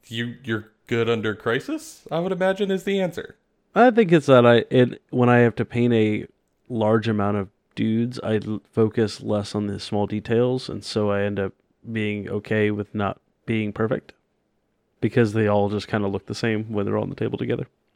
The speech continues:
Speaker 1: Mm-hmm. Yeah, you don't have to get so into the nitty-gritty to make them all look good, 'cause if there's three hundred guys, who's, who's gonna notice that that one dude's pants aren't painted?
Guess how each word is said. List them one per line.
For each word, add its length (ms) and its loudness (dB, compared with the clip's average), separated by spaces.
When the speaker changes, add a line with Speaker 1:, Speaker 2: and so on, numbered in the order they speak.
Speaker 1:
Mm-hmm. 300 -6
Yeah, 240 -2
you 160 -2
don't 160 -2
have 220 -4
to 320 -2
get 240 -8
so 400 -6
into 240 -4
the 80 -4
nitty-gritty 580 -4
to 140 -10
make 180 -6
them 140 -6
all 160 -4
look 180 -8
good, 300 -4
'cause 180 -8
if 100 -10
there's 220 -6
three 220 -6
hundred 240 -6
guys, 500 -4
who's, 160 -16
who's 200 -4
gonna 200 -4
notice 280 -2
that 120 -14
that 140 -2
one 200 -4
dude's 220 -8
pants 340 -6
aren't 180 -6
painted? 380 -12